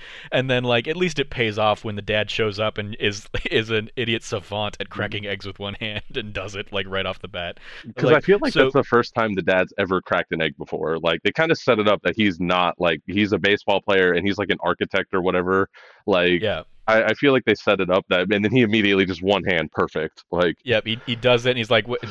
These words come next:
Speaker 1: am, am I doing it right?" And, and yeah, like, he's second guessing it, but yeah, it, it's, it's, like, in any other movie, it'd just be like, "Okay, he cracked an egg,"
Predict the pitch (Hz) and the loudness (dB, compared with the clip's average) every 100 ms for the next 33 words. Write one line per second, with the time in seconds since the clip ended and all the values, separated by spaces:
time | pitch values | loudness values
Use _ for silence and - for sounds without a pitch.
0 | - - - 104 98 107 104 98 120 180 | -14 -14 -6 -6 -6 -4 -4 -2 -4 -4
1 | 214 240 - 123 107 107 127 104 104 82 | -6 -6 -2 -2 -2 -8 -8 -8 -8 -8
2 | 95 98 143 147 - 127 110 143 147 113 | -6 -6 -6 -4 0 0 0 -2 -2 -2
3 | 107 107 110 101 85 92 - 110 - - | -4 -4 -4 -2 -2 -4 -6 -8 -10 -16
4 | - - 143 135 - - - - - _ | -16 -4 -2 -2 -12 -16 -18 -20 -20 _
5 | _ 151 135 117 - - - _ _ _ | _ -6 -2 -2 -4 -20 -20 _ _ _
6 | _ _ _ 165 151 156 170 165 151 139 | _ _ _ 2 2 2 2 4 4 4
7 | 127 131 123 110 117 110 113 113 175 139 | 2 0 0 0 -2 0 2 2 0 2
8 | 117 117 127 117 104 113 107 95 | 2 2 -2 -2 -4 -4 -4 -6